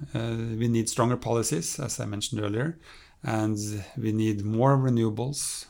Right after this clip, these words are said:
We need, uh, be better at managing the, uh, energy that we are already producing. And, uh, we need, uh,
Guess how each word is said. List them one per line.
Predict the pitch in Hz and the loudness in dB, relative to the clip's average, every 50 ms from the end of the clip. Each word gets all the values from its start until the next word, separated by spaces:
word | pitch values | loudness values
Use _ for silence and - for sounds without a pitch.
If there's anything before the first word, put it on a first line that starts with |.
| 143 | -4
We | 123 107 | -2 -2
need, | 107 107 107 104 104 107 107 110 107 101 101 - 101 98 123 - - | 0 0 0 0 2 2 2 2 2 0 -2 -8 -10 -10 -10 -10 -8
uh, | 104 104 104 101 101 101 101 101 104 101 107 135 139 - _ - - - | -6 -6 -6 -6 -6 -6 -6 -6 -6 -6 -8 -8 -10 -14 _ -20 -18 -8
be | - 104 | -6 -6
better | 101 98 110 117 123 131 127 127 | -2 2 2 4 4 4 4 4
at | 120 120 - - - - | 2 2 -2 -6 -12 -6
managing | 151 110 107 110 113 113 113 110 110 123 123 120 127 135 143 143 139 - - - - - - - - - - - - | -2 0 4 4 6 6 6 6 6 6 4 4 6 4 4 4 0 -4 -18 -20 -20 -20 -20 -20 -20 -20 -18 -8 -8
the, | 107 98 104 101 101 101 101 104 | -4 -2 0 0 0 0 0 0
uh, | 104 101 101 101 98 98 98 101 117 151 - | 0 0 0 0 0 -2 -2 -4 -6 -8 -6
energy | - 120 110 113 113 113 123 120 | -2 0 2 2 2 2 2 2
that | 120 113 - - | 0 0 -2 -2
we | 110 104 | -4 -4
are | - - - - 101 107 110 | -4 -6 -6 -4 -4 -2 0
already | 107 101 110 113 117 113 110 110 110 107 - - - | 0 0 0 2 0 2 2 2 0 -2 -4 -10 -8
producing. | - 104 95 98 110 113 - 147 165 180 170 - - - - - - - - - - - - - | -8 -6 -4 -2 -2 0 0 0 0 -2 -4 -8 -16 -20 -20 -20 -20 -20 -20 -20 -20 -16 -6 2
And, | - 123 127 131 131 127 113 | 4 6 8 8 8 8 6
uh, | 107 95 101 120 165 196 165 135 123 120 123 127 - | 4 -2 -6 -12 -12 -10 -8 -6 -6 -6 -6 -6 -2
we | 113 120 127 127 | 2 4 8 10
need, | 139 151 160 160 147 127 104 87 - - - - - - 139 | 10 12 12 10 8 6 2 -4 -10 -14 -20 -20 -12 -10 -8
uh, | 123 113 113 | -6 -4 -4